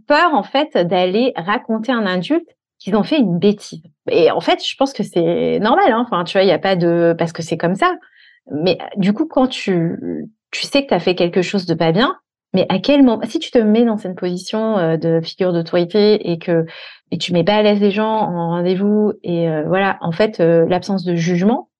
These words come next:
en fait, il est hyper important justement pour que les gens se sentent à l'aise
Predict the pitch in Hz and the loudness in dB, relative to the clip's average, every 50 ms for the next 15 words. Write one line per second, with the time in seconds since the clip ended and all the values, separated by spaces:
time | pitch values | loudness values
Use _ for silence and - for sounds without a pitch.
0 | _ _ _ - 180 214 269 269 - - 196 180 175 170 - _ - 262 262 254 | _ _ _ -2 0 0 0 0 -2 0 2 2 2 2 -2 _ 2 2 4 4
1 | - 277 262 247 226 220 214 214 202 - - 269 302 302 277 - 175 - - 202 | 4 2 2 2 -2 -4 -4 -6 -10 -6 -6 -4 -4 -4 -6 -8 -8 -4 -2 0
2 | 214 240 294 294 - - 202 - - 185 165 160 170 170 165 220 233 254 247 - | 2 0 0 -2 -4 -10 -10 -6 -6 -4 -2 -2 -2 -2 0 0 0 0 -2 -4
3 | 208 - 220 208 208 214 190 196 208 247 269 | -4 -2 -4 -2 -2 -2 0 2 2 2 2